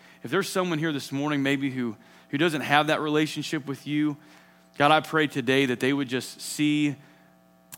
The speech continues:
you for who you really are, Lord, that your Holy Spirit would just speak to them today,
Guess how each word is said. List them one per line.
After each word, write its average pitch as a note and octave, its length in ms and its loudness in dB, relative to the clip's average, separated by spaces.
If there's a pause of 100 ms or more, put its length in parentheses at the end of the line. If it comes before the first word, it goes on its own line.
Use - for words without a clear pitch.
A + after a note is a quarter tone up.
(120)
you D3 360 -4
for C#3+ 180 -4
who C3 140 -2
you C3 240 0
really C3+ 360 0
are, B2 200 2
Lord, A#2 220 -2
that G#2+ 200 -6
your D#3 160 -2
Holy D3 280 0
Spirit D3 420 -4
would B2+ 140 -6
just A#2 380 -8
speak D#3 380 -6
to D#3 60 -8
them D3 220 -4
today, A2 460 -6